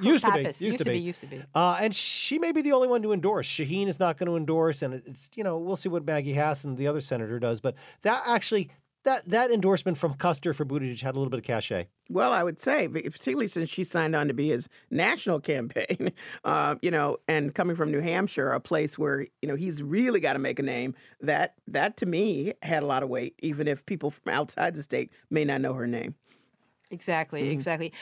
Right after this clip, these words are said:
Speaker 1: But within the state of New Hampshire, it's also interesting because Annie McLean Custer ran as a progressive, joined the Progressive Caucus when she got elected to Congress, and then six months after joining the Progressive Caucus, she quietly switched and became a New Democrat. So to a large extent, that's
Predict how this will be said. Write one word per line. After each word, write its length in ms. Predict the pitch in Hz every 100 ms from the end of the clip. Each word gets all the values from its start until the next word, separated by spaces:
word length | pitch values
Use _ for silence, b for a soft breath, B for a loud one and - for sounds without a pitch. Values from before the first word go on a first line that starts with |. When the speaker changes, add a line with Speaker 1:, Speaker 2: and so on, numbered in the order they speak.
| B -
Speaker 1:
But 120 | 320
within 240 | 294 294
the 80 | 262
state 200 | 240 226
of 100 | 196
New 80 | 196
Hampshire, 260 | 208 196
it's 120 | 185 214
also 200 | 208 202
interesting 400 | 165 170 - 170
because 340 | 160 185 170
Annie 320 | - 185 196 208
McLean 320 | 185 190 165
Custer 320 | 185 180 175
ran 380 | 165 170 175 170
as 140 | 151 147
a 80 | 147
progressive, 640 | 160 143 165 165 165 156 - B B -
joined 280 | 208 190
the 60 | 190
Progressive 420 | 185 170 170 -
Caucus 380 | - 160 160 165
when 80 | 170
she 120 | 175
got 120 | 160
elected 360 | 156 156 151 151
to 60 | 160
Congress, 460 | 185 190 180 170 - B
and 100 | -
then 120 | 190 170
six 260 | - 208
months 220 | 202 180 175
after 220 | 170 170
joining 280 | 170 165 160
the 60 |
Progressive 400 | 151 160 156 151
Caucus, 400 | 139 160 160 165
she 140 | - 160
quietly 420 | - 170 165 151
switched 460 | 135 - 175 - 170
and 80 |
became 260 | 143 - 156
a 60 | 143
New 140 | 143
Democrat. 580 | 139 151 151 143 139 123 - B B B
So 220 | - 226
to 140 | - 247
a 40 |
large 300 | 226 240 202
extent, 600 | 214 - - 233 220 202 185
that's 300 | 196 190